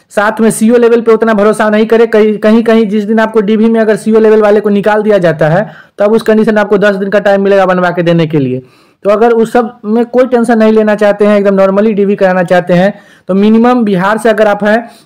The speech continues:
तो एसडीओ लेवल का बनवाइए, यूपी से है तहसीलदार वाला बनवाइए, चलेगा। और साथ में अगर पूरा fully सौ परसेंट surety चाहते हैं, जो कोई दिक्कत नहीं हो, डीवी एकदम जाए और बीस मिनट में आपका काम खत्म होकर बाहर निकल जाए,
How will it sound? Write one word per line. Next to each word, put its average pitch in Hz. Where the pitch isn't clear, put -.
तो 185
एसडीओ 185
लेवल 208
का 202
बनवाइए, 202
यूपी 185
से 226
है 220
तहसीलदार 180
वाला 185
बनवाइए, 185
चलेगा। 208
और 220
साथ 226
में 247
अगर 214
पूरा 240
fully 240
सौ 247
परसेंट 240
surety 233
चाहते 202
हैं, 151
जो 165
कोई 226
दिक्कत 226
नहीं 220
हो, 208
डीवी 214
एकदम 208
जाए 202
और 196
बीस 214
मिनट 214
में 208
आपका 196
काम 202
खत्म 208
होकर 196
बाहर 185
निकल 190
जाए, 202